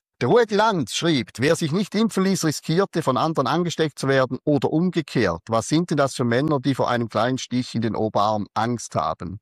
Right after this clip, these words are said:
Ruedi, Ruedi, ich kenn dich nicht. Aber ich habe schwer die Vermutung, du hast Mühe, um dir die Schuhe selbstständig zu binden. Du hast Schuhe mit Klettverschluss, gell, Ruedi? Ja, ja, ja. Also, wir müssen gar nicht über den kleinen Stich in,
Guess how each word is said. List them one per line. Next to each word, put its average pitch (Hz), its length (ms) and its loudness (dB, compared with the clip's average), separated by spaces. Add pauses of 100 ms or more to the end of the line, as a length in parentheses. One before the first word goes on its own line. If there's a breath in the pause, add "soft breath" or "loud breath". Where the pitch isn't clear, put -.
(100)
Ruedi, 151 560 0
Ruedi, 151 340 0
ich 139 140 -8
kenn 180 240 -2
dich 123 140 -6
nicht. 117 340 -2 (240)
Aber 160 160 -2
ich 196 40 0
habe 202 60 0
schwer 151 220 0
die - 80 -6
Vermutung, 147 440 0 (640 loud breath)
du 214 180 2
hast 135 240 0
Mühe, 131 200 2 (100)
um 120 100 -2
dir 107 140 0
die - 80 -16
Schuhe 104 220 0
selbstständig 95 600 -4
zu - 40 -20
binden. 78 360 -8 (140)
Du 190 200 2
hast 175 160 0
Schuhe 156 220 2
mit 143 120 -2
Klettverschluss, 139 640 0
gell, 110 160 -2
Ruedi? 151 400 0
Ja, 110 240 2 (140)
ja, 113 240 0
ja. 117 160 -2 (420 loud breath)
Also, 156 220 2
wir 151 140 4
müssen 151 120 4
gar 139 200 0
nicht 151 100 -2
über 135 100 -2
den 127 80 0
kleinen 139 220 0
Stich - 360 -4
in, 113 200 2